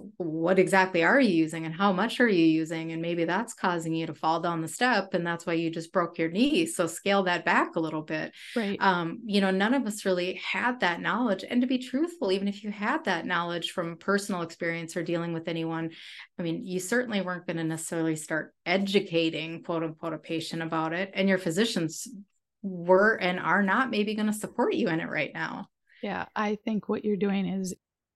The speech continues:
Speaker 2: incredible and much needed. And I think you are forging a path for so many nurses to follow. So what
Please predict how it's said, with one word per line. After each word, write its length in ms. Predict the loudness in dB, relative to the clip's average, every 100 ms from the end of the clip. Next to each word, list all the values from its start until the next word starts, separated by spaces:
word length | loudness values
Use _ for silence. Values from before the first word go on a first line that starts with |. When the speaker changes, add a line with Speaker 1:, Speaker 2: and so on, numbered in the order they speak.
| _ _ _ -6
Speaker 2:
incredible 760 | -6 -6 -6 -6 -6 -8 -8 -6
and 340 | -4 -2 0
much 380 | 0 -2 -2 0
needed. 480 | 0 0 0 -4 -6 -12 -20 -18 -2
And 100 | 0
I 120 | 0 2
think 300 | 0 0 -2
you 160 | -2 0
are 140 | -2
forging 560 | -2 0 0 0 0 -2
a 60 |
path 520 | -4 -6 -4 -4 -8 -6
for 200 | -2 0
so 720 | 0 -2 -2 0 2 2 2
many 420 | 0 0 2 0 0
nurses 520 | -2 -4 -4 -4 -6
to 140 | -8
follow. 560 | -2 0 0 0 -4 -6 -12 -20 -20 _ _ _ -6
So 320 | 0 2 2
what 380 | 2 2 0